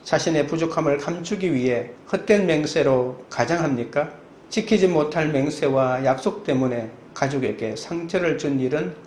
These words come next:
없었습니까? 둘째는 악한 자를 대적하지 말라입니다. 삼십팔 절입니다.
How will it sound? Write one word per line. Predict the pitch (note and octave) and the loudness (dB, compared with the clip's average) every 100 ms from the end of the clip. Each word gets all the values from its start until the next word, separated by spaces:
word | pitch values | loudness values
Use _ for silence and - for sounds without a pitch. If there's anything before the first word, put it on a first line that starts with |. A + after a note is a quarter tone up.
| - | -6
없었습니까? | A2+ - G3 D3 A#2+ A2+ - - - - - - | -4 -2 -2 -2 -6 -6 -12 -14 -20 -20 -20 -2
둘째는 | F3+ G3+ A3+ G3+ F#3 F3 C3+ G#2+ - - - | 2 2 4 6 6 4 0 -2 -10 -20 -12
악한 | D#3 - G#3+ G3+ | -10 -2 0 2
자를 | F#3 E3 E3 E3 | 4 4 4 2
대적하지 | D3 D#3+ - F#3 F#3 | -2 -4 -4 -2 0
말라입니다. | F3 D3 C#3 C#3 B2 A#2 A#2+ G#2+ | 2 4 4 4 2 -2 -4 -6
삼십팔 | - F3+ E3 - F#3 E3+ | -8 -8 -8 -4 -2 -2
절입니다. | F3 D3 C3 B2+ A#2+ | -2 0 -2 -2 -6